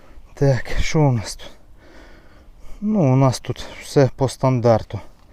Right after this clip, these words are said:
Ну, бачите, цей збоку ось нанизався. О, отак в тінючок. О, цей збоку нанизався. Терся об пупапчик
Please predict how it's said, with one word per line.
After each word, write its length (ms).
Ну, 140
бачите, 360
цей 320
збоку 500
ось 200
нанизався. 640
О, 240
отак 360
в 40
тінючок. 560
О, 140
цей 180
збоку 380
нанизався. 640
Терся 380
об 80
пупапчик 680